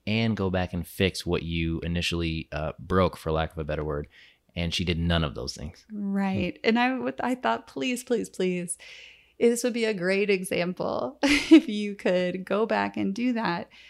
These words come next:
Speaker 2: uh,
Speaker 1: Right.
Speaker 2: because it's just, it shows the learning process.
Speaker 1: Right.
Speaker 2: But it didn't. And that's where I could understand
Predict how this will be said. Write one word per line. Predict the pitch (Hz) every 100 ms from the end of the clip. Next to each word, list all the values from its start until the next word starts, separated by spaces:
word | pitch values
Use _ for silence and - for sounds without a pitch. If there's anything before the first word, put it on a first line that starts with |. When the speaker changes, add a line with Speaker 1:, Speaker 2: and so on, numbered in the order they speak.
| - -
Speaker 2:
uh, |
Speaker 1:
Right. | 160 208 185
Speaker 2:
because | 190 202
it's | 196 190
just, | 214 196 -
it | -
shows | 208 196 196
the | 208
learning | 208 208 208 208
process. | - 190 - - 226 - - - - _
Speaker 1:
Right. | - 80 71 - _ _ _
Speaker 2:
But | 175 139 - - - _ _ _ _
it | - -
didn't. | 202 185 185
And | 196 196
that's | 214 - 202
where | 196 190 185 185 196 - _ _ _ _
I | 208
could | 214 220
understand | 208 196 196 - 202 202 190 185 180